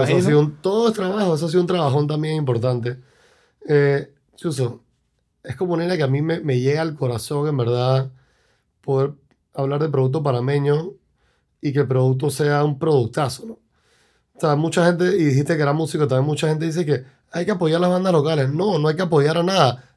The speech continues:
Speaker 1: Hay que disfrutarlo y, y tripearlo. Si no te
Speaker 2: Exacto.
Speaker 1: gusta, no te gustó.
Speaker 2: Exacto.
Speaker 1: No es como un cripple de que, "Ay, ayuda al niño pobre que"
Speaker 2: Porque es panameño.
Speaker 1: No,
Speaker 2: Claro.
Speaker 1: no, no,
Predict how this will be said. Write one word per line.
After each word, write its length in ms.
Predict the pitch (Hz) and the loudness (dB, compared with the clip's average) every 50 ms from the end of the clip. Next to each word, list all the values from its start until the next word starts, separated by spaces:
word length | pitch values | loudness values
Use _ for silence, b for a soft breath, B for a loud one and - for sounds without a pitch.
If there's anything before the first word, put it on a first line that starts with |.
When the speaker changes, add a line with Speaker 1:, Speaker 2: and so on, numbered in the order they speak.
| b _ | b _
Speaker 1:
Hay 160 | - 151 147 | 0 0 4
que 100 | 135 180 | 4 6
disfrutarlo 640 | 185 190 185 185 156 139 123 151 151 156 175 185 185 | 6 6 6 6 4 4 4 4 4 4 4 4 4
y, 40 | 185 | 4
y 140 | 185 180 147 | 4 4 2
tripearlo. 460 | 120 135 131 131 180 196 190 170 151 | 2 2 2 2 2 2 4 2 2
Si 100 | - 143 | 2 4
no 60 | 143 | 4
te 140 | 147 135 151 | 2 4 4
Speaker 2:
Exacto. 80 | 147 180 | 4 4
Speaker 1:
gusta, 160 | 175 - 185 | 6 6 6
no 120 | 175 180 170 | 4 4 4
te 60 | 196 | 4
gustó. 420 | 180 160 - - 214 214 156 131 139 | 4 4 4 4 4 4 4 2 -2
Speaker 2:
Exacto. 420 | 135 127 - - 147 131 127 160 | -6 -10 -8 -6 -6 -4 -2 2
Speaker 1:
No 100 | 160 165 | 2 4
es 80 | 160 131 | 4 4
como 220 | 214 208 180 170 | 4 4 4 4
un 100 | 170 160 | 2 2
cripple 380 | - - 214 214 185 185 220 208 | 6 8 10 10 10 10 8 6
de 100 | 208 202 | 6 6
que, 80 | 208 226 | 4 4
"Ay, 180 | 226 233 233 233 | 4 4 6 6
ayuda 280 | 233 220 220 226 240 240 | 6 6 6 8 8 8
al 80 | 233 | 6
niño 240 | 240 247 240 240 226 | 6 4 6 6 8
pobre 320 | 214 247 240 240 233 233 214 | 10 10 10 8 8 4 4
que" 180 | 226 220 196 | 4 2 2
Speaker 2:
Porque 300 | 190 - 190 170 143 175 185 | 4 2 2 2 4 2 2
es 40 | 180 | 4
panameño. 480 | 202 202 180 175 180 165 147 139 117 123 | 4 4 4 4 2 0 0 -2 -6 -2
Speaker 1:
No, 280 | 160 160 170 214 226 214 | 2 4 6 6 6 4
Speaker 2:
Claro. 20 | |
Speaker 1:
no, 320 | 214 240 233 220 175 147 139 | 4 4 4 6 6 6 6
no, 220 | 139 151 160 - | 6 4 2 2